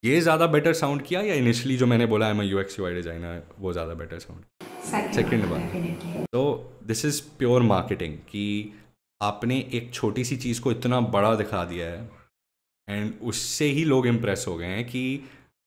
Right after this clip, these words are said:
Speaker 1: वो समझ गए हैं कि आप में पोटेंशियल है, you know। अ, अब iPhones का मैं इसलिए एग्जांपल दे रहा हूँ क्योंकि आजकल बहुत बातें चल रही हैं इस iPhone फ़िफ़्टीन वगैरह के बारे में। Apple क्या करता है? वो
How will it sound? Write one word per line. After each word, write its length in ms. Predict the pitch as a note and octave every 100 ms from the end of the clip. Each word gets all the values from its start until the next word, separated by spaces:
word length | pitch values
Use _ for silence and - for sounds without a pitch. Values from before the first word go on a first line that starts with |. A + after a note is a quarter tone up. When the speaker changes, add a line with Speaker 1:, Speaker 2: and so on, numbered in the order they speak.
| _
Speaker 1:
वो 60 | A2+
समझ 340 | B2+ B2+ A#2+
गए 100 | G#2+
हैं 120 | F#2+ A2+
कि 120 | D3+
आप 480 | - - G2 - -
में 320 | A#2 D#3 G#3+ - - _ _ -
पोटेंशियल 460 | G#2 F#2 F2+ F#2+
है, 260 | D2 D2+ -
you 280 | - _ F2
know। 180 | F2 G#2 - - _ _ _ F#2
अ, 160 | F#2
अब 120 | - G2
iPhones 540 | G#2 G2+ B2+ A#2 A#2
का 160 | B2+ A#2+
मैं 140 | A#2
इसलिए 380 | - B2+ B2 A#2+
एग्जांपल 600 | A#2+ A#2+ A2 G#2 G#2 A2
दे 100 | G#2+
रहा 80 | B2
हूँ 80 | D3
क्योंकि 180 | B2+
आजकल 340 | A#2+ G#2 - A2
बहुत 240 | F2 F#2+
बातें 280 | F#2+ E2+ F#2
चल 120 | F2+
रही 240 | D#2+ E2+ F2
हैं 60 |
इस 140 | E2+ F2+
iPhone 320 | E2 F#2+ F2
फ़िफ़्टीन 340 | E2+ - F2
वगैरह 280 | E2+ E2+ E2
के 80 | E2+
बारे 240 | E2+ E2
में। 200 | F2+ D3+ - - - - - _ _ _ _ -
Apple 280 | A2 B2+ D#3
क्या 140 | D#3 D3
करता 320 | G#2+ - E2+
है? 180 | D#2 - - _ -
वो 440 | A#2+ D#3 D#3 -